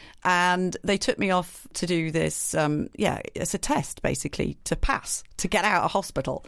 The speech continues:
And you have to make a cup of tea in this makeshift kitchen. And so I was cracking jokes, but I very quickly stopped cracking those jokes because it was the most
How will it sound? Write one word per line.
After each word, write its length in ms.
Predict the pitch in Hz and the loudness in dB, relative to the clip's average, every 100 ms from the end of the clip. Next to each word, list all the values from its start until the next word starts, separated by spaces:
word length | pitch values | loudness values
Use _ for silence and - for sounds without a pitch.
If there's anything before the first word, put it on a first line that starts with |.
| - | 0
And 140 | 190 | 2
you 80 | 185 | 4
have 120 | 180 | 2
to 80 | - | 2
make 140 | 170 - | 0 0
a 40 | |
cup 160 | - - | 0 0
of 100 | - | 0
tea 500 | 185 175 131 123 - | 2 2 2 0 -2
in 100 | 170 | 2
this 200 | 170 - | 2 2
makeshift 560 | 175 175 - - 151 - | 2 2 0 0 0 0
kitchen. 340 | - - - | -4 -2 0
And 100 | 151 | 2
so 80 | 190 | 2
I 60 | 185 | 2
was 80 | |
cracking 360 | 180 - 226 185 | 0 -2 0 0
jokes, 260 | 180 156 - | 2 2 0
but 160 | - | -2
I 100 | 156 | -2
very 320 | 143 156 147 | 2 2 2
quickly 380 | 135 - - 131 | 2 0 0 -4
stopped 340 | - 139 131 - | -2 0 -2 -2
cracking 320 | 139 - 127 | -4 -2 0
those 220 | 135 131 | 0 0
jokes 320 | 143 139 - | 0 0 -2
because 340 | - 160 - - - - - - | -6 -2 -2 -6 -16 -20 -20 -4
it 160 | 196 - | -2 0
was 220 | 185 160 | 0 0
the 280 | - - 214 | -4 0 2
most 640 | 214 175 139 120 - - | 4 4 2 0 -6 -14